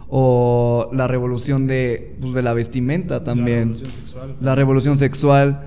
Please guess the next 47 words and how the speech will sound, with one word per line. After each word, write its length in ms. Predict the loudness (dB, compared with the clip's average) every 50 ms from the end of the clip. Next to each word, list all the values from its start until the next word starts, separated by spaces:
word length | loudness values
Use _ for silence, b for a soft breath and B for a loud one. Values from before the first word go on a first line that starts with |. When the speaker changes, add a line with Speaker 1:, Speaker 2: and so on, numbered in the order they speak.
| B B B B B B B B B B
Speaker 1:
O 80 | -2
sea, 440 | 2 4 4 4 4 2 -2 -8 -4 0
quiero 200 | 2 4 4 6
dar 120 | 4 4
a 60 | 4
entender, 480 | 4 4 4 4 4 4 2 2 0 -4
o 60 | -6
más 180 | -6 -4 -4 -4
bien 100 | -6 -6
quiero 140 | -4 -4 -2
mencionarles 540 | -2 -2 -2 0 0 0 0 2 0 0 0
que 100 | 0 0
el 60 | 0
feminismo 560 | 2 2 4 4 4 4 4 4 4 2 2
no 220 | 2 2 2 4 4
nació 340 | 4 2 2 2 0 0 0
ahorita, 460 | 0 0 -2 -4 -4 -4 -4 -4 -4
o 80 | -4
sea, 240 | -4 -2 -2 -2 0
no 200 | 0 0 0 0
es 140 | 0 0 0
ahorita 320 | 0 0 0 -2 -4 -4
que 80 | -4 -4
la 80 | -4 -4
estamos 300 | -4 -4 -4 -4 -4 -4
viendo 200 | -4 -4 -4 -4
marchar, 520 | -4 -4 -6 -6 -4 -4 -4 -4 -4 -6
porque 180 | -6 -4 -2 -2
ahorita 140 | -2 -2 -2
a 60 | -2
todo 80 | 0 0
mundo 200 | 2 2 2 2
le 120 | 2 2
hace 180 | 2 2 2 0
ruido, 460 | 2 2 2 4 2 2 0 -2 -6 B B B B B B B B B
porque 200 | 0 2 2 4
también 240 | 4 4 6 6
no 80 | 4 4
nos 160 | 2 0 0
tocó 560 | 0 -2 0 0 0 0 2 0 -2 -2 -2 0
el 460 | 0 0 2 0 -2 -4 -6 -10 -14 -8 -2
vivir 400 | 2 2 4 4 6 4 4 4
las 220 | 4 0 2 0
otras 280 | 0 0 0 0 0 2 2
olas 260 | 2 2 2 0 0
del 140 | 0 -2 0
feminismo. 580 | 0 2 2 2 2 2 0 0 -2 -4 -4